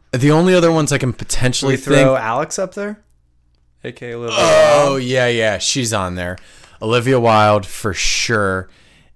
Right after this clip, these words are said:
Speaker 1: I don't know. What do you think about Peyton and, uh, Brooke?
Speaker 2: Uh,
Speaker 1: Sophia Bush. Do they
Speaker 2: I'd,
Speaker 1: make
Speaker 2: I'd
Speaker 1: it?
Speaker 2: put Peyton on there.
Speaker 1: So Peyton's the fourth.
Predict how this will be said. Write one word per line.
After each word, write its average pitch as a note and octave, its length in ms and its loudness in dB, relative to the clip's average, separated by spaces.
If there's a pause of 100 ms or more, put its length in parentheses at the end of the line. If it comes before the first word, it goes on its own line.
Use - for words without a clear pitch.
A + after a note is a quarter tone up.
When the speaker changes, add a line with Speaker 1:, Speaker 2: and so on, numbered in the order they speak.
(160)
Speaker 1:
I D#3 80 0
don't D#3+ 140 2
know. B2+ 160 2
What B2 120 0
do C3+ 60 0
you C3+ 60 -2
think C#3 160 -2
about A2+ 280 0
Peyton A2 720 0
and, G2 400 -4
uh, F#2+ 380 -2 (580)
Brooke? - 600 -6 (720)
Speaker 2:
Uh, - 60 -20
Speaker 1:
Sophia A2+ 480 0
Bush. F#2 440 -4
Do G#2 120 -8
they G#2 160 0
Speaker 2:
I'd, G#2+ 80 -4
Speaker 1:
make A2+ 260 0
Speaker 2:
I'd B2+ 60 2
Speaker 1:
it? B2+ 60 6
Speaker 2:
put A2+ 100 -4
Peyton A#2 240 -8
on A#2 140 -10
there. B2 200 -12 (320)
Speaker 1:
So - 160 -2
Peyton's B2 440 0
the A2+ 120 -4
fourth. A#2+ 580 -6